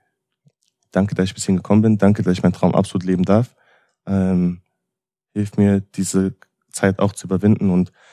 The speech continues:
ich weiß noch genau, an dem Tag, wo ich mich verletzt habe, haben mir natürlich viele geschrieben und ich war auch dann bis fünf Uhr in die Nacht wach. Ähm, haben mir auch viele Gedanken gemacht und, äh, Lukas, ein Matcher, hat mir dann, äh, eine Nachricht geschrieben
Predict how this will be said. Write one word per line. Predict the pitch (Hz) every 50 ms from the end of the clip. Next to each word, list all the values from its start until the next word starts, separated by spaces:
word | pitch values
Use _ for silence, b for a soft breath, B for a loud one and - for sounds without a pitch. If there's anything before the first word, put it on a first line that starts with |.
| b b b b b
ich | _ -
weiß | 101 101 95 -
noch | - 98
genau, | - 101 95 98 98 92
an | - - 92 95 92
dem | 87 92 92 90 90 90 87 87 87 87 87 _ _ _
Tag, | - - 98 101 101
wo | - 98
ich | 98
mich | 98 98 -
verletzt | - - 90 98 110 110 - -
habe, | - 104 104 104 107 107 117 110 _ _ _ _ _
haben | _ _ 95
mir | 90 95
natürlich | 92 90 - - - 87 - -
viele | - - - 95 98 98
geschrieben | 85 87 - - - - 98 101 101 98
und | 90 87
ich | - - -
war | 90 92
auch | 90
dann | 87 - 90 90
bis | 82 90 - -
fünf | - - - - 98 98 - -
Uhr | 95
in | 90
die | 90
Nacht | 87 92 92 92 -
wach. | - 95 101 104 _ b b b b b b b b b b b _ _ _
Ähm, | 95 95 95 92 92 92 90 87 85 85 - _ _ _ _ _ _ _ _ _ _ _ _ _ _ _ _ _
haben | 98 101
mir | 98
auch | 92 87
viele | - - 101 98
Gedanken | 95 95 - 95 95 - -
gemacht | 95 95 101 104 101 - -
und, | 92 90 87 82 _ - - -
äh, | 90
Lukas, | 90 87 101 127 127 - 104 92 92 - -
ein | 92
Matcher, | 98 104 104 - - 90 87 82 -
hat | - _ -
mir | 98
dann, | 87 - 90 90 90 87 85
äh, |
eine | 82 87 85 85 87 87 - _ _ _ _ _ _ _ 92 90
Nachricht | 95 98 98 - 107 - _
geschrieben | - - - - 101 95 92 98 98 101